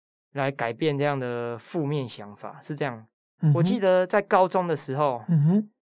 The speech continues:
Speaker 1: 那我好死不死就在路上遇到我国中同学，我听着他声音，
Speaker 2: 是。
Speaker 1: 我就知道他名字。
Speaker 2: 嗯哼。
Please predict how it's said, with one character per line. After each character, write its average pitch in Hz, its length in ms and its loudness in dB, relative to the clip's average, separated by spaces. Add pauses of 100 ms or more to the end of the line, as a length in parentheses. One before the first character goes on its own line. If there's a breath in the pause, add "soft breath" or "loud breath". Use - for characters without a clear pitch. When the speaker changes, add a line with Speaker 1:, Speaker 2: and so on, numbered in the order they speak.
(240)
Speaker 1:
那 170 400 0
我 143 280 0
好 135 120 2
死 160 140 0
不 151 80 -4
死 156 160 -2
就 135 120 -2
在 156 120 2
路 156 160 -2
上 139 340 -2
遇 151 120 -4
到 147 180 0
我 120 160 -2
国 139 220 -4
中 151 140 0
同 120 180 -8
学， - 300 -20
我 123 120 -6
听 180 160 0
着 175 100 4
他 156 140 4
声 147 180 0
音， 139 120 -2
Speaker 2:
是。 135 60 -8
Speaker 1:
我 123 80 -8
就 147 100 -4
知 139 100 -4
道 143 80 2
他 131 140 -2
名 113 180 -8
字。 - 160 -18 (200)
Speaker 2:
嗯 135 200 0
哼。 170 220 0